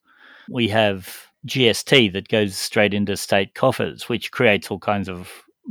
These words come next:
problems. Uh, New South Wales and Victoria get less of the G S T pie than the minor states. Whether this is fair or not is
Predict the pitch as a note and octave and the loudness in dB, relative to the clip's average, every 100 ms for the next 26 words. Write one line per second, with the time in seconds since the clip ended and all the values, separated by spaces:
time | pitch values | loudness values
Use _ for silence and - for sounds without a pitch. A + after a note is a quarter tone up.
0 | - A2 F#2+ F2 - - - B2 G#2+ A2+ | -4 -4 -2 -6 -10 -16 -6 -2 0 0
1 | A#2+ A2+ G2 A#2+ A2+ G2 A2 G2+ - A#2+ | 0 2 2 4 4 4 -2 -2 2 4
2 | G#2+ G2+ A2 A2 B2 A2 A2+ G2+ G2+ A#2 | 4 2 -2 -2 -2 0 -2 -4 -4 0
3 | G#2 F#2 - A#2+ A2 G2 _ - F#2+ F#2+ | 0 -2 -2 -2 0 -4 _ 0 2 2
4 | G2 F#2+ _ G#2+ G#2 F#2+ G2 - - - | -2 -6 _ -6 -4 -4 -8 -10 -16 -12
5 | B2+ A2+ A2 G#2 G2+ - A#2 A2 - - | -6 -2 0 0 -4 -2 -2 -2 -4 -10
6 | - _ _ C#3+ A#2+ A2 G#2+ G#2+ G2 B2+ | -12 _ _ 4 4 2 -6 -6 0 4
7 | A#2+ A2 G2+ G#2 - - A#2 G2+ G#2 - | 6 4 2 -2 -6 -12 -10 -10 -12 -12
8 | - | -14